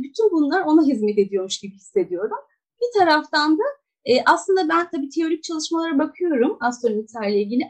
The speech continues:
ama, e, esas merakım teorik bilginin uygulamaya nasıl, e, konulduğu. Yani uygulamada, e, ne kadarı işliyor? Denizcilik böyle bir şeydi. Tecrübeyle birleşen bilgiler.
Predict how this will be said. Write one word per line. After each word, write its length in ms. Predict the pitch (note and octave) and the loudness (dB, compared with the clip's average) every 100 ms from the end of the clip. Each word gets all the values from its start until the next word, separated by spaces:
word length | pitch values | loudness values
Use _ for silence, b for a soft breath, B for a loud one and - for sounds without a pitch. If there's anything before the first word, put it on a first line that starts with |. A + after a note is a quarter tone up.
| G4+ G#4+ | 0 2
ama, 320 | C4 A4 - b b b | 2 0 -6 b b b
e, 100 | - B3 B3 B2 A#2+ - - | 0 2 2 0 -2 -4 -2
esas 420 | - - C#5 - | 0 2 0 2
merakım 540 | D#4 A3+ G3 G3 - G#4+ _ _ _ - | 2 2 0 -4 -8 -10 _ _ _ -2
teorik 400 | D#4 E4+ C5+ - | 0 2 2 2
bilginin 380 | F4 C#4 D#4+ F#4+ | 2 0 0 0
uygulamaya 640 | C#4 C#4 D#4 D#4+ E4+ E4 | 0 -2 -2 0 2 2
nasıl, 340 | B3+ - G3+ | 0 -2 -4
e, 160 | - - E3 D#3+ - _ _ _ | -4 -6 -6 -8 -16 _ _ _
konulduğu. 580 | A#3 G3+ F3+ E3 C#3+ - | 0 2 2 -2 -8 -4
Yani 380 | G#3 B3+ C#4 C#4 | 2 4 4 2
uygulamada, 800 | B3+ C4 C4+ C#4+ D4 C#4+ D#4 D4+ - | 0 -2 -2 0 0 0 -2 -2 -2
e, 40 | G#3 F#3+ - | -2 -2 -2
ne 140 | B3+ | -2
kadarı 280 | C#4 D4+ A3+ | -2 -2 -2
işliyor? 540 | A3 - - D#4 D4 - E5+ _ b b b | -2 -4 -4 -4 -4 -4 -10 _ b b b
Denizcilik 580 | A#3 D#4 E4+ E4 F4+ F4+ | -4 2 2 0 -6 -4
böyle 280 | D4+ C#4+ A3+ | 0 0 0
bir 40 | G3+ | -2
şeydi. 440 | - D#3 D3+ - | -6 -6 -10 -10
Tecrübeyle 680 | C4+ D4 C#4 D#4 E4 D#4 C4 | -4 -4 -6 -6 -4 -2 2
birleşen 540 | A3+ F#3+ E3+ - E3 E3 | 0 0 -6 -8 -10 -8
bilgiler. 420 | D#3 D3 B3+ | -8 -8 -4